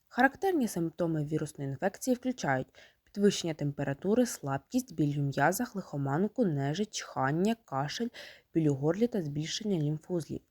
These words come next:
Діагностика вірусних інфекцій. Для діагностики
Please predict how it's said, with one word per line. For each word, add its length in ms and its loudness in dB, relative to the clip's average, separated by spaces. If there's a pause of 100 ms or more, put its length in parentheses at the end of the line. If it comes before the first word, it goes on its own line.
(960)
Діагностика 920 4
вірусних 400 0
інфекцій. 640 0 (320)
Для 80 6
діагностики 880 4